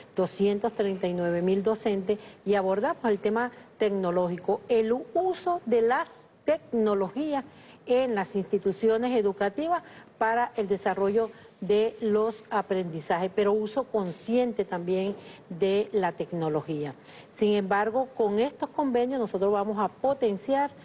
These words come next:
la ciencia, la tecnología en cada espacio educativo. En estos días, pues, se dio a través de,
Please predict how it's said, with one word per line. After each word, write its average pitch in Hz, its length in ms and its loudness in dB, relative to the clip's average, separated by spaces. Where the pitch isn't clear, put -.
la 180 160 0
ciencia, 240 580 -2
la 185 140 2
tecnología 180 840 0
en 185 160 -2
cada 202 480 0
espacio 196 600 -2
educativo. 160 600 -4
En 190 80 2
estos 233 240 0
días, 302 280 -2
pues, 277 160 0
se 208 140 0
dio 202 340 2
a 202 120 -2
través 196 580 0
de, 220 420 2